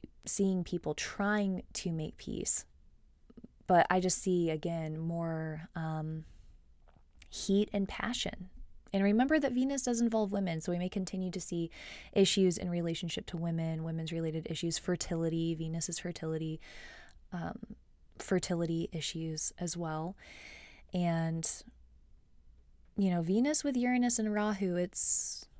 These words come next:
Venus, when Venus moves into the later degrees and it becomes sandwiched between Uranus and Rahu, that is going to be a really intense period of time into June.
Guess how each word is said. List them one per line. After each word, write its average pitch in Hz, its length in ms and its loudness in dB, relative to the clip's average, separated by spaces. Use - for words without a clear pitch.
Venus, 254 640 6
when 190 260 4
Venus 247 380 4
moves 214 260 6
into 214 180 2
the 185 120 2
later 180 300 4
degrees 170 500 0
and 160 100 -2
it - 100 -2
becomes 165 380 -2
sandwiched 165 600 -2
between 160 420 -2
Uranus 156 460 0
and 156 160 -4
Rahu, 151 460 0
that 165 280 8
is 170 180 0
going 160 240 0
to 160 80 -2
be 160 160 0
a 156 60 0
really 160 360 0
intense 151 420 -6
period 147 360 -6
of 143 80 -10
time 143 420 -8
into 165 500 0
June. 147 500 -4